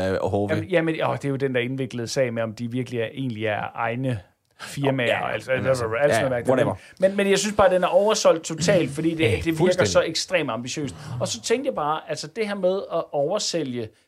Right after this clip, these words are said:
Speaker 2: ting, er I nogensinde sådan blevet tricked into something, hvor man sådan tænkt: "Yeah,
Speaker 1: Ja.
Speaker 2: hvor fedt, mand." Og så
Speaker 1: Mm.
Speaker 2: finde ud af at sige: "Det var jo ikke, det var sgu da ikke det."
Speaker 1: Øh, ja, lidt. Altså, jeg er i hvert fald blevet, øh, jeg,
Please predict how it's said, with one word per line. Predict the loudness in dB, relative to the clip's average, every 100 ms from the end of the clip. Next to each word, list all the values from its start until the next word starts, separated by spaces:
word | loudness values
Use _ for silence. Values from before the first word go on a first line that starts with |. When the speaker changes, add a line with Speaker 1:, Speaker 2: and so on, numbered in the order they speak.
| _
Speaker 2:
ting, | -4 -4 -6 -2
er |
I | 0 0
nogensinde | 0 -2 -4 -8 -6 -6
sådan | -6 -8 -6
blevet | -2 0 0 -4 _ _ _ _ _ -6
tricked | 2 2 2 -2
into | -2 -4 -2
something, | 0 0 0 -2 -2
hvor | -4
man | -4
sådan | -6 -6
tænkt: | -6 -8 -12 _ _ _ _ _ _ _ _ -14
"Yeah, | -8 -4 -4 -4 -4 -8 -12 -12 -2
Speaker 1:
Ja. | 0 0 -6 -2
Speaker 2:
hvor | 0 0
fedt, | -6 0 0 0 -2
mand." | 0 0 0
Og | -4
så | -2
Speaker 1:
Mm. | -2
Speaker 2:
finde | 0 4
ud |
af |
at | 4
sige: | 2 -6 -10 _ _ _ _
"Det | 0
var | 4
jo | 4
ikke, | 4 0 _ _ _ _
det | _ _ -2
var |
sgu | 2 6
da | 6
ikke | 6 4
det." | 0 0 -6 _ -20 -16 -14 -14 -2
Speaker 1:
Øh, | 2 2 2 2 2
ja, | 2 0 -2
lidt. | -2 0 0 -2 -2
Altså, | 2
jeg | 2
er | 2
i |
hvert | 2
fald | 0 0
blevet, | 2 4 6 6
øh, | 6 4
jeg, | 0